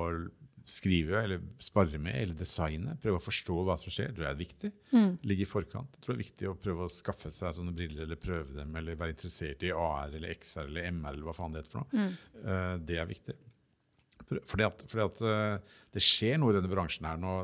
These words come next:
Speaker 1: Sitte og se åtte ganger femogførti minutter eller femti minutter uten reklamepause, det kommer ikke til å være det vi lever av, eh, med et par års tid, tror jeg.
Speaker 2: Nei, hva tror du vi kommer til å leve av?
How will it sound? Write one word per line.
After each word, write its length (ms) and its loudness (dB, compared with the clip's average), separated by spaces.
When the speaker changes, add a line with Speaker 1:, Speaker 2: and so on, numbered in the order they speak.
Speaker 1:
Sitte 320 0
og 80 -2
se 160 0
åtte 560 -4
ganger 320 0
femogførti 400 -4
minutter 380 -4
eller 100 -8
femti 240 -6
minutter 540 -6
uten 240 0
reklamepause, 640 -2
det 320 0
kommer 320 -6
ikke 140 -10
til 40 -4
å 60 0
være 220 -2
det 220 -4
vi 220 -6
lever 320 -6
av, 480 -4
eh, 460 -8
med 140 -8
et 20 -20
par 160 -4
års 160 -6
tid, 160 -4
tror 160 -2
jeg. 80 -10
Speaker 2:
Nei, 160 12
hva 140 -2
tror 100 2
du 80 4
vi 80 2
kommer 160 -2
til 80 -2
å 60 2
leve 160 0
av? 20 -4